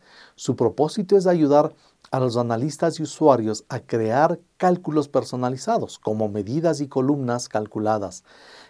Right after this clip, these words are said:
que permiten un análisis profundo de los datos.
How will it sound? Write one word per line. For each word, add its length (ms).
que 120
permiten 500
un 120
análisis 520
profundo 640
de 80
los 160
datos. 400